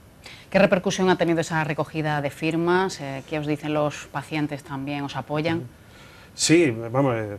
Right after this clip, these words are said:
Speaker 2: si los pacientes, mm, la enfermera es del colectivo mejor valorado en
Speaker 1: Mm.
Speaker 2: las encuestas de satisfacción, la ciudadanía ha-, valora muy positivamente,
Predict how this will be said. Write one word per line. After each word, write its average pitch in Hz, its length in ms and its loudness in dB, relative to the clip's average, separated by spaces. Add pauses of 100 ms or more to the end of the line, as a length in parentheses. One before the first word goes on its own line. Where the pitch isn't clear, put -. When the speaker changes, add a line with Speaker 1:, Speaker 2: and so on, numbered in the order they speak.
Speaker 2:
si 107 1300 -6
los 117 100 -2
pacientes, 123 520 -2 (600)
mm, 110 460 -8 (640)
la 120 100 2
enfermera 117 360 2 (640)
es 135 140 0
del 127 160 -2
colectivo 131 600 -4 (140)
mejor 117 600 -4
valorado 120 600 2
en - 80 0
Speaker 1:
Mm. - 40 2
Speaker 2:
las 110 140 0
encuestas 120 560 -4
de 110 180 -4
satisfacción, 135 720 -2
la 131 120 4
ciudadanía 117 680 2 (600)
ha-, 156 240 6
valora 135 500 4
muy 139 220 6
positivamente, 127 1040 -2